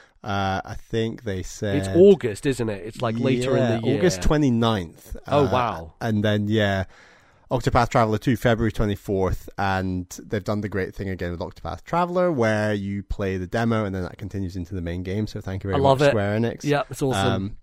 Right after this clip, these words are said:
Speaker 1: I don't know if the Sea of Stars demo does the same.
Speaker 2: No, I don't think it would. And we can get into the Sea of Stars one, but, um,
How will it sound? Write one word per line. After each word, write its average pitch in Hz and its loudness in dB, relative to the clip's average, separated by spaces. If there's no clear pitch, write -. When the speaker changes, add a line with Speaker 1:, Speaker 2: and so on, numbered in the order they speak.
Speaker 1:
I 113 -6
don't 135 4
know 127 4
if 127 0
the 131 0
Sea - -2
of 123 -2
Stars 127 -2
demo 127 2
does 127 -4
the - -14
same. 147 -2
Speaker 2:
No, 151 6
I 139 0
don't 147 4
think 147 0
it 113 -2
would. 110 -2
And 139 -2
we 190 0
can 170 0
get 131 4
into 151 2
the 165 -8
Sea 196 4
of 185 8
Stars 190 6
one, 196 4
but, 131 0
um, 113 -2